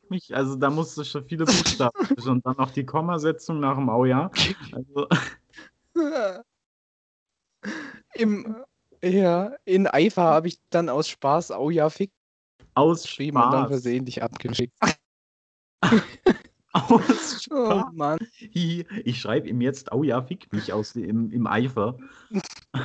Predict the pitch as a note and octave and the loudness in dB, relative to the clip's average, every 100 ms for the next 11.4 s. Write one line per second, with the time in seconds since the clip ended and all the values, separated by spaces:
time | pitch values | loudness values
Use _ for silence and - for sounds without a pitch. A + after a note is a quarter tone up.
0 | C3 - - G3 F#3+ D3+ C#3 _ - - | -10 -16 -10 -6 -6 -6 -10 _ -16 -14
1 | A#2+ C3 E3 F3 _ B2+ A#2 - D3 C#3+ | -10 -10 -12 _ _ -14 -14 -12 -14 -14
2 | - _ - - - - D#3 C#3+ - - | -20 _ -20 -20 -20 -16 -16 -16 -18 -20
3 | - - _ D#3 D3 C#3 C3 - C3 B2+ | -20 -20 _ -2 -2 -2 -8 -6 -2 0
4 | B2 A#2+ - _ _ - - A#2+ A#2 A2+ | 0 -2 -14 _ _ -20 -8 -4 -4 -4
5 | G#2+ - - - _ _ _ _ _ _ | -6 -10 -14 -20 _ _ _ _ _ _
6 | - - - - - - - D3 C3+ A#2+ | -20 -20 -20 -20 -20 -20 -8 -2 0 0
7 | A2 A#2 A#2 A#2 A#2+ A#2+ - - - - | -2 -4 -6 -6 -8 -8 -10 -10 -10 -10
8 | - - - - - - - _ _ _ | -10 -10 -8 -8 -8 -12 -20 _ _ _
9 | _ _ _ _ _ _ _ _ _ _ | _ _ _ _ _ _ _ _ _ _
10 | _ _ _ - C3 - - A2+ - - | _ _ _ -6 -4 -4 -12 -12 -12 -14
11 | - - - | -14 -16 -20